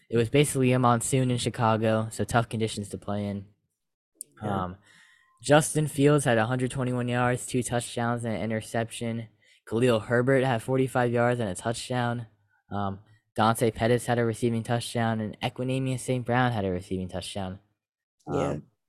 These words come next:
Speaker 2: My main thought after this game is about what's up with the quarterbacks. Like, are the Niners gonna trade Jimmy G to the Cowboys?
Speaker 1: Yeah, 'cause Dak Prescott's out for six, six to eight weeks. Yeah.
Speaker 2: Exactly. Or something like that. Or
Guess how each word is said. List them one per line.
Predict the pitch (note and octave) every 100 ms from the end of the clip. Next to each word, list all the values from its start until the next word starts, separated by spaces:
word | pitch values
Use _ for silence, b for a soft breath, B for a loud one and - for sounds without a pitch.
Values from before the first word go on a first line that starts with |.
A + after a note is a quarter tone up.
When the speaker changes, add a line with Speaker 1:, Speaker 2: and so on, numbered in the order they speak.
| _ _ _ _ _ _
Speaker 2:
My | F#3
main | G3+ A#3+ A3
thought | E3 E3
after | D#3+ D#3 -
this | D#3+ D3+ -
game | D3+ D3+ F#3 G#3+ _ _ _ _ _ _ _ _
is | E3
about | D#3+ D#3+ D#3+ - D#3+ -
what's | F#3+ A3 C4+
up | B3
with | A3 A3+
the | G#3+
quarterbacks. | - G#3+ G#3 F#3 E3 - -
Like, | E3+ - _ _ - _ _ - _ _
are | F3+ G3+
the | A3+
Niners | A3+ G#3 G#3+ A3 G#3
gonna | - G3 E3+
trade | - E3+ F#3+ F3
Jimmy | D#3+ E3+ F3 E3
G | D3+ E3 G#3
to | G#3
the | D#3 D#3
Cowboys? | E3 D3+ E3 G#3+ B3 - - - - _ _
Speaker 1:
Yeah, | G#2 A2 G#2+
'cause | G#2 G2+
Dak | G#2+ G#2+
Prescott's | - G#2+ A2 G2+
out | G2+ G2+
for |
six, | G2 - G#2+ - - _ _ -
six | - A2
to | G#2+
eight | G#2
weeks. | G2+ A2 G#2 G2
Yeah. |
Speaker 2:
Exactly. | G#2+ A3 A3+ D#3+ - _ _ _ _ _
Or | F#3 F#3 - _ _
something | - A3 F#3+ G#3+
like | F#3 F#3
that. | D#3+ G3+
Or | F3+ F#3+